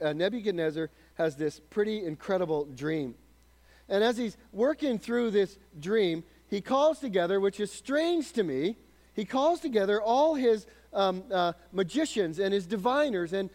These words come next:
the Chaldeans. And if you've been following with us, he's done that time and time again, and every single time they fail him. They are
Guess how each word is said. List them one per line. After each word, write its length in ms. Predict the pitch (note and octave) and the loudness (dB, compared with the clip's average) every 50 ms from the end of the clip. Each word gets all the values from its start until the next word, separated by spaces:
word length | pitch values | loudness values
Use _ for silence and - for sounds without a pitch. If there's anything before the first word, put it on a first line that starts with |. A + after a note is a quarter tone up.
| - - - | -16 -12 -6
the 80 | A3 G#3+ | -6 -6
Chaldeans. 680 | - - C4 B3+ B3 B3 A3 C4+ D#4 D4+ C4 A3 F3+ | -4 0 0 2 2 2 0 0 0 0 -2 -2 -2
And 80 | G#3 G#3+ | -2 -2
if 140 | A3 - A3+ | -2 -2 -4
you've 100 | A#3+ F#3+ | -4 -2
been 140 | A#3+ A#3+ | -2 -2
following 560 | A3+ - - D4+ E4 F4 F4 E4+ D#4 C4+ B3 A#3+ | -2 0 0 2 2 2 2 0 -2 -2 0 2
with 160 | C4 C4 F#3+ | 2 2 2
us, 240 | D3+ E3+ G#3 - - - - - - | 2 -2 -4 -6 -12 -20 -20 -16 -8
he's 180 | - A#3+ B3 A3 | -4 -2 -2 0
done 260 | - C4+ C#4+ E4 E4 | 2 2 2 2 2
that 260 | C4 A3 G#3 A#3 - | 0 0 -2 -2 -4
time 320 | - A3+ C#4 D4 E4 F4 F4 | -4 -2 0 2 2 2 0
and 120 | E4 - | -2 -4
time 220 | - C4 B3 A#3+ A#3 | -2 -2 0 0 0
again, 420 | A3+ F#3 G#3+ G#3 F3+ F3 G3 G#3+ - - - - - - | -2 0 0 -2 0 0 -2 -4 -6 -14 -20 -12 -4 0
and 160 | A#3+ A#3+ B3 | 2 4 4
every 260 | C#4 D#4 E4+ F#4 E4+ | 4 2 2 -2 -4
single 340 | - - D4+ D4+ D4 D4+ C#4+ | -2 -4 -4 -2 -2 -2 -2
time 300 | - A#3+ G#3 G3 G#3 A#3 | -2 -2 -2 0 0 0
they 140 | B3+ C#4 B3+ | 0 -2 -4
fail 380 | - - F4 F#4+ F#4+ E4+ C#4 | -2 -2 0 0 0 2 0
him. 200 | G3+ C#3+ A2 F#2+ - _ _ - _ _ _ _ _ _ _ _ _ _ _ _ - _ - | 0 -2 -4 -8 -16 _ _ -20 _ _ _ _ _ _ _ _ _ _ _ _ -12 _ 0
They 120 | B3 C4 | 2 4
are 160 | C4 C4 C4 | 6 4 4